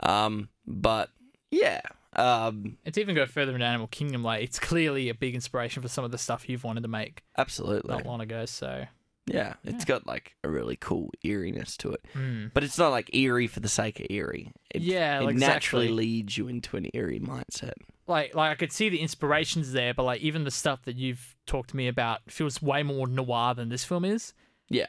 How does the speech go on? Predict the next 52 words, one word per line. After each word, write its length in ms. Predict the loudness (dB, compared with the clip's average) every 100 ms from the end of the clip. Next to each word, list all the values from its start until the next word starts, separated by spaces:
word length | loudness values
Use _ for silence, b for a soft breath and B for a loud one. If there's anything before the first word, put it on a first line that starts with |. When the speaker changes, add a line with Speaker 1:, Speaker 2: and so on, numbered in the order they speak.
| -2
Speaker 2:
And 140 | 0 2
I 60 |
kinda 240 | 4 2 4
like 220 | 2 2
that. 80 | 2
I 20 |
kinda 220 | 2 2
like 160 | 2 2
this 100 | -2
film's 200 | -2 -2
a 40 |
little 180 | -2 -2
more 160 | 0 -2
restricted 440 | -2 -2 -4 -8
from 160 | -14 -8
that 180 | -6 -6
noir 360 | -8 -6 -8 -8
sense 480 | -8 -8 -10 -10
as 160 | -10 -6
well. 240 | -2 -2
It's 140 | -2 -4
a 60 |
sort 260 | -4 -2 -2
of, 180 | -4 -10 b b b -8
it's 160 | -8 -4
eerie, 540 | 0 4 4 2 -2 -6 _ _ _ _ _
but 180 | -2 -2
it, 280 | -2 -6 -4
the 80 | -2
suburbanness 920 | -2 -2 -4 0 0 0 -4 -6 -6
of 140 | -6
it 160 | -4 -6
is 80 | -6
still 400 | -6 -4 -4 -8 -14
quite, 300 | -6 -6 -4 -8 -18 _ _ _ _
no, 100 | -2
and 100 | 4
Speaker 1:
Yeah, 180 | 4 4
Speaker 2:
it, 60 | 0
it 80 | 2
feels 200 | 2 4
like 120 | 4
Speaker 1:
absolutely. 180 | 2 2
Speaker 2:
an 60 |
actual 260 | 2 2 -8 -12
film 160 | -4 0
Speaker 1:
Absolutely. 480 | 2 2 0 -4 -4
Speaker 2:
film. 320 | -6 -8 -12 b b b _
Speaker 1:
That's 220 | 0 4
my 140 | 4
number 240 | 4 2 0
two, 500 | 0 2 2 0